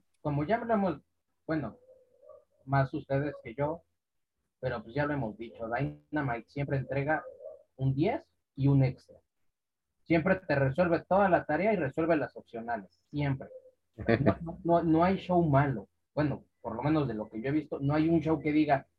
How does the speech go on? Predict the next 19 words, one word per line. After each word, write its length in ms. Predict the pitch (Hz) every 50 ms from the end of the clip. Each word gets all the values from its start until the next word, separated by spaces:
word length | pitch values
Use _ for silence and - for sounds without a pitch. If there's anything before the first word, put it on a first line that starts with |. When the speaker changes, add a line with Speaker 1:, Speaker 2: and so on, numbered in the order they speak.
| _ _ _ _ _ _ _
Speaker 1:
"Mm, 460 | 302 349 370 370 381 392 381 330 - 339
este 180 | 415 - 392 392
se 140 | 359 359 277
sintió 300 | 277 285 - 320 311 330
de 100 | 320 294
relleno", 560 | 269 240 220 185 240 247 240 226 196 175 160
o, 540 | 147 139 - 151 156 160 165 170 170 170 -
"Mm, 540 | 220 254 269 277 285 285 285 277 277 269 269
este 300 | - 254 269 277 302 -
solo 260 | - 285 294 285 220 -
fue 160 | 277 269 277
para 260 | 277 269 233 175 -
fundamentar". 680 | - 170 160 156 160 160 160 156 151 143 - 185 - - _ _ _ _ _ _ _ - - -
Aunque 260 | 143 151 143 175 151
sea 140 | - 233 254
solo 260 | - 349 339 330 330
para 240 | - 180 156 139 -
fundamentar 600 | 143 143 143 135 135 135 139 139 139 175 190 220
historias, 440 | 202 - - 185 175 202 240 277